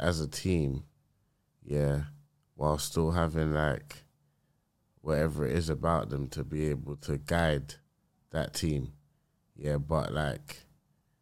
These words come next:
but that's what it is. Like, they're not, like, they're not overly, like, they're not any more,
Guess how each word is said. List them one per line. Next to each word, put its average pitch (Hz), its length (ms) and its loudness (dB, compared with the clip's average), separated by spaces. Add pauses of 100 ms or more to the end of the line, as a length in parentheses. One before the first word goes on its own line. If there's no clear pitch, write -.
(460)
but 64 160 -2
that's 92 220 2
what 95 140 6
it 55 80 0
is. 80 280 0
Like, 64 180 -2
they're 85 140 0
not, 95 280 2
like, 80 520 -2 (1800)
they're 101 160 4
not 110 280 6 (140)
overly, 107 640 6
like, 95 240 4
they're 104 100 2
not 120 260 2 (800)
any 113 300 4
more, 107 500 4